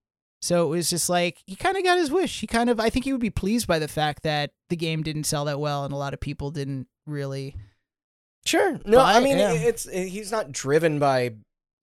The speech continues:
Speaker 2: money or success. Like, it's
Speaker 1: Yeah, yeah. And think about this, too. In
Speaker 2: He doesn't want anything to come at the expense of
Speaker 1: out of his artwork,
Speaker 2: Yeah.
Speaker 1: yeah. So, I mean, he got his wish, I think. I think he, I think he, he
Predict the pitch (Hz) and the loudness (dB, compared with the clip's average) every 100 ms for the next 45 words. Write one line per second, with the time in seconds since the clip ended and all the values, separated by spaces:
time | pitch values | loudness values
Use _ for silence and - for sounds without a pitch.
0 | _ 131 110 135 135 120 117 117 113 120 | _ -12 -8 -4 -4 -6 -10 -10 -8 -6
1 | - 139 117 120 110 104 110 - 151 131 | -2 -2 -2 -6 -12 -14 -18 -14 -12 -12
2 | 117 - _ - - 80 _ - 233 220 | -16 -20 _ -20 -20 -20 _ -4 -2 -2
3 | _ _ _ _ _ _ _ _ _ _ | _ _ _ _ _ _ _ _ _ _
4 | _ _ 262 262 233 - 180 - - 214 | _ _ -2 2 2 2 0 -2 -2 0
5 | 180 156 139 139 - _ _ _ _ _ | 0 -2 -8 -12 -16 _ _ _ _ _
6 | _ _ _ _ _ _ - 214 247 240 | _ _ _ _ _ _ -2 2 2 2
7 | 233 214 175 202 208 196 190 170 147 143 | 0 -2 0 2 6 6 6 4 2 0
8 | - 160 147 139 139 - 143 131 - 113 | -2 0 2 0 -2 0 0 0 -2 -6
9 | - - - 185 196 190 180 151 123 117 | -12 -18 -2 2 4 2 0 -4 -8 -12
10 | 175 160 123 127 _ - 190 180 185 214 | -8 -6 -8 -12 _ -2 0 0 2 4
11 | 247 233 226 165 196 175 156 143 135 - | 4 6 4 4 2 2 -2 -6 -8 -10
12 | - 156 160 156 143 107 160 165 165 - | -8 -8 -6 -8 -10 -8 -6 -4 -6 -6
13 | 160 156 143 - | -8 -8 -10 -16